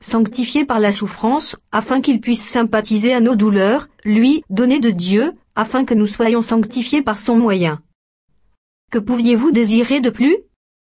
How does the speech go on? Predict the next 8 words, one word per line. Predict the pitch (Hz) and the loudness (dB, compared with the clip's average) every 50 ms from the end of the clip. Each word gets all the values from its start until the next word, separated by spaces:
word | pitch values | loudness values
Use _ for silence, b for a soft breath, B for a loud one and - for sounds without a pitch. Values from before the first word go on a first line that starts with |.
| _ _ _ _ _ _ _ _ _ _ _ _ _ | _ _ _ _ _ _ _ _ _ _ _ _ _
Oui, | - 185 202 220 254 320 - - - | -2 0 2 2 2 0 -4 -4 -2
il | 233 220 208 | 0 0 2
y | 214 208 | 2 2
a | 208 | 0
quelque | 208 220 208 202 - 220 | 0 -2 -2 -2 -2 -2
chose | - - 269 233 208 | 0 0 0 0 0
de | 240 226 | 0 -2
plus. | - - 233 254 285 349 339 | -2 -2 0 0 2 2 0